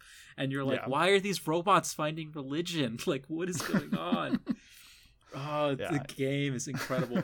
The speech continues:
Speaker 2: <laughs>
Speaker 1: I mentioned, like, last week that I'd wanna brain myself with a brick to forget Bloodborne.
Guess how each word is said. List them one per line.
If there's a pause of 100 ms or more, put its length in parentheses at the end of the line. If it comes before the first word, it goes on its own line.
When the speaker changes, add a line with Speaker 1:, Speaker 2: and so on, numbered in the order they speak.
(120)
Speaker 2:
<laughs>
Speaker 1:
I
mentioned,
like,
last
week
that
I'd
wanna
brain
myself
with
a
brick
to
forget
Bloodborne.